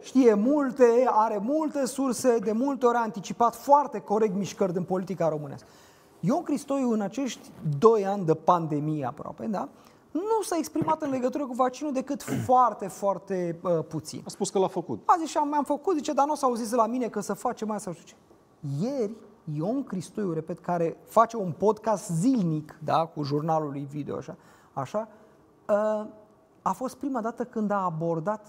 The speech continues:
Speaker 1: tema legată de vaccinare, spune <coughs> că toată nebunia de la noi și din jurul nostru trebuie discutată și prin prisma faptului că, domnule, poate că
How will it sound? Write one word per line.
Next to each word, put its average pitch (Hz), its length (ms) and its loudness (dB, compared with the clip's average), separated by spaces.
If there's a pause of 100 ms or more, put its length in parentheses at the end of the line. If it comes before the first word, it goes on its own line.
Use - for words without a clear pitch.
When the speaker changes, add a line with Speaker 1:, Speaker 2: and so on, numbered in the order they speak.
Speaker 1:
tema 208 300 0
legată 160 340 -4
de 170 120 -6
vaccinare, 143 960 -8
spune - 340 4 (240)
<coughs> - 180 4
că 180 260 2 (240)
toată 247 240 2
nebunia 226 840 0 (220)
de 202 160 6
la 233 160 6
noi 202 340 0 (220)
și 190 220 4
din 170 280 2
jurul 226 360 4
nostru 151 540 -4 (560)
trebuie 220 420 2
discutată 196 800 -6 (240)
și - 280 -6
prin 226 220 -2
prisma 190 260 -4
faptului 208 400 -6
că, - 140 -8
domnule, 214 280 -6
poate - 300 -14
că - 140 -8